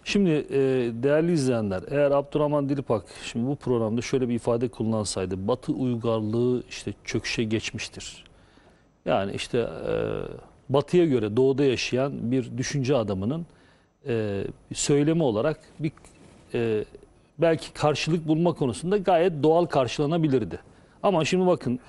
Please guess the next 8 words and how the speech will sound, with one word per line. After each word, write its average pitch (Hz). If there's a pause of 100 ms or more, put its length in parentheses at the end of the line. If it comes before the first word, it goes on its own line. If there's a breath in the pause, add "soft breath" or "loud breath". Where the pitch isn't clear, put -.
(520 loud breath)
e, 123
Madrid'de 156
bir 156
üniversitede 151
bir 143
forumda 147
Sarkozy 135
ve 90